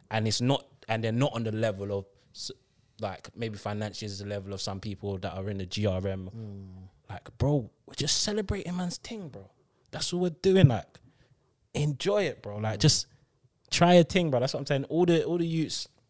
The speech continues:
Speaker 1: or even if your man's age or not even, bro, older, just try a thing, bruv. Fuck it. Like, build on, you don't know what you individually are doing can build for Black British culture, and you never know who you're fucking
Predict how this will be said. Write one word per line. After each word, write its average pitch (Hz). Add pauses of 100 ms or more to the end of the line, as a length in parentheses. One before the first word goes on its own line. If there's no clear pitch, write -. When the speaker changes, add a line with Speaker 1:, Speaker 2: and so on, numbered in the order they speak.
(560)
Speaker 1:
or 120
even 139
if -
your 127
man's 131
age 139
or 127
not 135
even, 160
bro, 156
older, 143
just -
try 101
a 98
thing, 113
bruv. 95 (520)
Fuck -
it. - (1040)
Like, 92
build 139
on, 120 (480)
you 160
don't 151
know 120 (360)
what 104
you 123
individually 110
are 98
doing 95 (520)
can 101
build 98
for 90 (200)
Black 101
British 87
culture, 95
and 98
you 107
never 113
know 101
who 104 (640)
you're 92
fucking 90